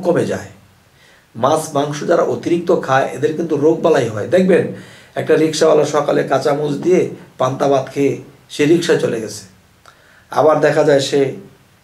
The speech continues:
বাড়িতে এসে সেই কাঁচামচ দিয়ে কিছু ভর্তা টর্তা দিয়ে ভাত খেয়েছে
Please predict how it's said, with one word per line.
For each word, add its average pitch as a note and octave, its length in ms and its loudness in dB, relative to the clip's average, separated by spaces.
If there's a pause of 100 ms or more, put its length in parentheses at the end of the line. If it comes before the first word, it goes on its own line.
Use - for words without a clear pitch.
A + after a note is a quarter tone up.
(560)
বাড়িতে C#3+ 520 0
এসে C#3+ 240 2
সেই D3 220 0
কাঁচামচ C#3+ 440 0 (100)
দিয়ে D3 200 0
কিছু - 160 -4 (100)
ভর্তা B2+ 320 0
টর্তা C#3+ 320 0
দিয়ে D#3+ 140 2 (100)
ভাত B2 220 0
খেয়েছে A2+ 340 -6